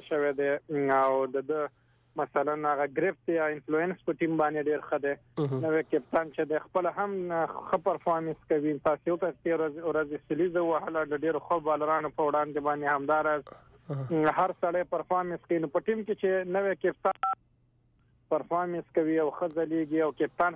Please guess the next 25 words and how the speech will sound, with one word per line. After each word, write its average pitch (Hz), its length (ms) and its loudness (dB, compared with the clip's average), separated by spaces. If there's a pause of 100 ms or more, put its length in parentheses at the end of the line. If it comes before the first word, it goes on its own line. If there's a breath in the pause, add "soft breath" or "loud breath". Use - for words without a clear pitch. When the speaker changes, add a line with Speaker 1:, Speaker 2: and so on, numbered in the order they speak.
Speaker 1:
سپورټ 165 300 -4 (120)
کوي، 156 180 0
نو 147 240 0 (480 soft breath)
واقعي 156 360 2
چې 202 120 -2
دا 170 160 -2
یو 160 140 -2
ښه، - 240 0 (300)
م، 151 140 -6 (440)
داسې 156 280 0 (220)
یو 143 80 2 (260)
پیاوړی 170 380 2 (100)
کپتان 147 400 -2
ښیي. 143 120 0 (180)
کپتان 170 420 0
ډېر 165 380 -2 (380 loud breath)
ویښ 196 380 2
دی، 190 120 4 (240)
آه، 151 180 0
په 160 80 0
میدان 151 560 -2
کې، 151 520 0
او 139 340 2
همیشه 143 460 -2
چې 165 120 -2